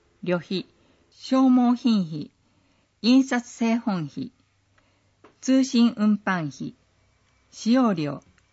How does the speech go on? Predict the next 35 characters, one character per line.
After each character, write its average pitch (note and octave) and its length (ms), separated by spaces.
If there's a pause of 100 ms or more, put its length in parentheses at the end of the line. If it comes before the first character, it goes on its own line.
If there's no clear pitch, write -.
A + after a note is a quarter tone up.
(200)
賃 C4 220
借 A3+ 320
料、 C#3 280 (380)
保 G3 120
険 A#3+ 320
料 C3+ 200
等。 C#3 340 (1400)
補 A3 100
助 B3 300
限 A3+ 300
度 A3 100
額、 E3 460 (1200)
一 F3 120 (140)
カ C4 140
年 B3 260
度 G#3 100
目、 F3 240 (440)
二 F3+ 100
カ B3 160
年 A#3+ 260
度 G3+ 120
目、 E3+ 260 (440)
五 E3+ 120
万 F#3 300
円。 D#3 320 (1300)
三 A#3+ 360
カ A3 140
年 G#3 280
度 F#3+ 120
目、 E3+ 240 (280)
四 A#3 260
カ A3+ 160
年 G#3 260
度 F3+ 120
目、 D#3+ 260